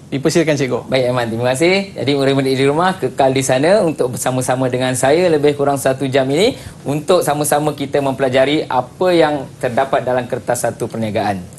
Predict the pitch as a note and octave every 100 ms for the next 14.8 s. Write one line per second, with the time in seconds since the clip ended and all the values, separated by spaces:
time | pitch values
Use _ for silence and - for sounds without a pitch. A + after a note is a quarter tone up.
0 | - - - G#2 - G#2 E2+ - - -
1 | - - - - - - - - - -
2 | - - - E3 E3 D#3 D3+ D3+ C#3+ D3
3 | D3+ G3+ B4+ - - - C3+ C#3+ - D3
4 | D3 C#3+ C#3+ C3+ C#3+ D#3+ F#3 F#3 C3 B2
5 | D#3 - C3 C#3+ C3+ C#3 C#3 C#3 C#3+ C#3+
6 | B2 A#2+ B2+ B2+ C3 C3 - B2+ C3 B2+
7 | C3 C3 C3 C3 - C3+ C3+ B2+ B2 B2
8 | A#2 C3 B2 D3 D#3 G3+ A3+ - - -
9 | - A#2 B2+ B2+ C3 C#3 C#3 - B2+ B2+
10 | A#2+ C3+ C3+ A2 F#2 - - B2+ A#2 A2+
11 | A#2 A#2 A2+ - C3 B2+ - - - -
12 | - - - A#2+ C#3+ D3+ - - C3+ E3+
13 | E3 C#3 C3 D3+ D3 - - - - C3
14 | - C#3+ C#3+ C3 - G3 C4+ -